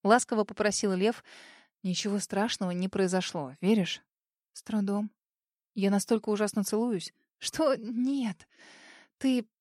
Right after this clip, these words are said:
прекрасно целуешься?» «Тогда в чём же дело?» спросил он и кивнул. «Я тебе неприятен?» «О, боже, нет. Всё не так. Можешь сказать честно, я не обижусь.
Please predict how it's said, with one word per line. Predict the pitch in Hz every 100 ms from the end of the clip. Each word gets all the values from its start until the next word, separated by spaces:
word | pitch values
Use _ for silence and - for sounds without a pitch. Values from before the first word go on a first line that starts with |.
| _
прекрасно | - 226 247 262 285 269
целуешься?» | 233 190 165 - - - _ _ _
«Тогда | 180 170
в | 160
чём | - 175
же | 185
дело?» | 170 147 139 _ _
спросил | - 214 208 247 -
он | 262
и | 254 220
кивнул. | 226 214 185 156 _ _ _ _
«Я | 175 165
тебе | - 175
неприятен?» | 170 165 170 196 - 156 - _ _ _
«О, | 226
боже, | 196 185 196 196
нет. | 208 240 202 - - - - _
Всё | - 254
не | 254
так. | 277 254 - _ _ _ _
Можешь | 185 196 247 214 -
сказать | - 180 175
честно, | - 190 165 -
я | 156 185
не | 208
обижусь. | 214 170 147 131 -